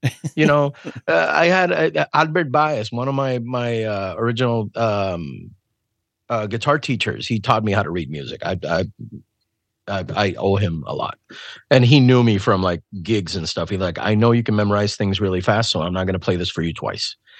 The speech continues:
Speaker 1: Um, that man, that man has Sasquatch hands.
Speaker 2: <laughs>
Speaker 1: Like, he's, like, six seven.
Speaker 2: Yeah.
Speaker 1: And playing any guitar for him must be such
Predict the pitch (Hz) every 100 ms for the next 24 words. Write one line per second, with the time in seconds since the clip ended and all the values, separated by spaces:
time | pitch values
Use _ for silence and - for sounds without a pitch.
0 | - - _ _ - 120 101 92 85 80
1 | - _ _ - - 120 147 147 147 143
2 | 127 85 73 _ _ _ _ _ _ _
3 | _ _ _ _ - 151 135 143 143 131
4 | 139 - - 110 107 - 82 73 104 71
5 | - - - 123 - 117 - 175 151 95
6 | - 135 110 - 123 98 87 - _ -
7 | 107 101 - _ - 127 113 156 165 147
8 | - 165 196 175 151 127 135 123 101 104
9 | 101 95 85 98 95 - 98 - - 139
10 | 123 117 -